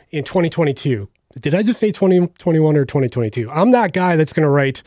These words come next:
twenty twenty-one on all of my checks and stuff for the next three months. Uh, yeah, it's gonna be great when I screw everything up. Anyways, in twenty twenty-two, I'm gonna try to focus on some new content. First of all, I'm gonna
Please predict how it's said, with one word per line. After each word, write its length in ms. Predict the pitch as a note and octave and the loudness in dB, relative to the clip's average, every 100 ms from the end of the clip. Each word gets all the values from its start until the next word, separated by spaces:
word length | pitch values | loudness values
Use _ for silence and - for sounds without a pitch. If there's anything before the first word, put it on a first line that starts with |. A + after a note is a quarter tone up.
| - - - - _ | -20 -20 -20 -20 _
twenty 260 | - D#3+ D#3 | -6 -2 -2
twenty-one 600 | - D#3 C#3 C3 C3+ C3+ | 0 2 2 4 4 4
on 140 | B2 B2 | 2 2
all 140 | C3 | 2
of 120 | B2 | 2
my 140 | C#3 A2 | 0 -2
checks 420 | - C#3+ - - | -4 -4 -2 -4
and 100 | D3+ | -4
stuff 300 | - D#3+ D3+ | -2 -4 -2
for 100 | D3 | 0
the 120 | B2+ | 0
next 300 | B2+ A#2 - | 0 -4 -12
three 340 | _ C#3+ C#3 | _ -2 0
months. 400 | B2+ B2+ C3+ - - - - - - - - | 2 0 -2 -8 -20 -20 -20 -20 -20 -20 -6
Uh, 400 | C#3 C3 B2 C3 - | -2 0 0 -4 -6
yeah, 320 | D#3+ C3 - - | -6 -6 -8 -14
it's 140 | F3 | -8
gonna 160 | E3 C#3+ | -4 -2
be 100 | C3+ | 0
great 300 | C3 A2+ - - | -2 -2 -6 -6
when 140 | C#3 | -2
I 60 | B2 | -2
screw 260 | - C#3 | -4 -4
everything 260 | A#2+ B2 A#2 | -4 -4 -6
up. 160 | G#2 - _ _ - | -8 -14 _ _ -10
Anyways, 300 | G3 F#3+ D#3+ | -2 0 0
in 100 | D#3+ | 0
twenty 220 | - A3+ A3 | 2 0 2
twenty-two, 600 | G#3+ G3+ - F3+ E3+ - - - - _ - | 2 2 0 0 0 -2 -10 -20 -20 _ -4
I'm 80 | F#3 | 0
gonna 160 | A3+ B3 | 2 2
try 160 | A#3+ | 0
to 60 | G#3 | 2
focus 340 | A3 G#3 F3+ | 2 2 0
on 100 | F3 | -2
some 220 | F3+ E3 | 0 0
new 220 | E3 A3+ G#3+ | 4 2 2
content. 600 | F#3+ E3+ D3 E3 D3+ - | 2 2 2 -2 -4 -2
First 360 | G3+ A3 - | 0 0 2
of 40 | F#3+ | 0
all, 240 | F#3 F3 | 2 0
I'm 120 | D#3 F3+ | 0 0
gonna 320 | F#3 F#3 | 2 0